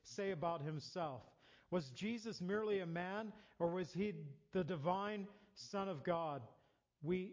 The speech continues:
each must answer this question. So we close out in verses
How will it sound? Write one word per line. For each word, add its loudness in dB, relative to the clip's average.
each -4
must -2
answer -4
this -2
question. -2
So -4
we 2
close 2
out 0
in -4
verses -4